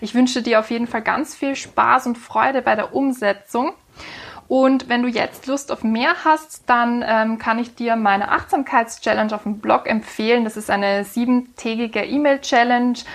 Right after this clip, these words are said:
wo du jeden Tag ganz einfache Übungen zugeschickt bekommst, die du in den Alltag integrieren kannst. Ich werde dir die auch unter dem Video verlinken und würde mich natürlich auch freuen, wenn du da mitmachst.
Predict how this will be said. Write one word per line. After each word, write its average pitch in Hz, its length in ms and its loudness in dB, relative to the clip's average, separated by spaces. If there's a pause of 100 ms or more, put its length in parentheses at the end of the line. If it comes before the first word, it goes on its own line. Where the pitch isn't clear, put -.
wo 214 140 -2
du 214 260 0
jeden 214 440 -4
Tag 208 320 0
ganz 220 160 -2
einfache 220 400 0
Übungen 240 500 0
zugeschickt - 560 -4
bekommst, 233 480 0
die 226 80 -2
du 208 140 0
in 202 140 -2
den 196 280 -2 (200)
Alltag - 400 -2
integrieren 208 600 -2
kannst. 269 400 0 (240)
Ich 208 140 -6
werde 208 180 4
dir 220 180 -2
die 208 220 -2
auch 202 220 4
unter 220 260 0
dem 196 220 -2
Video 262 320 0
verlinken 233 720 0 (180)
und 220 380 2
würde 226 120 4
mich 233 160 2
natürlich 220 380 0
auch 190 100 -6
freuen, 214 380 2
wenn 190 120 0
du 185 60 -2
da 170 100 -2
mitmachst. - 500 -6